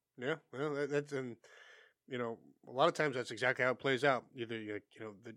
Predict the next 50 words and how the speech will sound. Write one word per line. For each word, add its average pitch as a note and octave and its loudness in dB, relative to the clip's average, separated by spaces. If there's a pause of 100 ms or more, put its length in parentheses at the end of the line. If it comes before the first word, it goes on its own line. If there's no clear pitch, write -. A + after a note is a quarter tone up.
the A#2+ -12
team C#3 -2
wins, C#3+ 2
you B2+ -10
know, G#2+ -10
team B2+ -2
goes B2 -2
to A#2 -8
Super C3 -6
Bowl, B2 2
wins, C3+ 4 (380)
team C#3 -4
goes A#2+ -2
to - -6
Super B2 -4
Bowl, A2+ -2
loses, B2+ 0
or, G#2 -2
you G#2 -8
know, G2+ -6 (320)
the C3+ -14
team B2 -10
player C#3 0
makes A#2 -4
an B2 -6
impact, A#2 0 (720)
uh, A2 -2
and A#2+ -2
then B2 -2
they A#2+ -6
just A2+ -8
said, A2 -6
"That B2+ 0
was C3+ 4
it. D#3+ 4
You're C#3+ 4
the C#3 4
rental. D#3 4
You A#2+ -10
did C#3 2
what C3+ 0
you C#3+ -4
did, D3 4
and, A2+ -8
uh, A2 -6
we A2 -6
appreciate C#3+ 0
it," C3 -2
and A2 -8
then G#2+ -10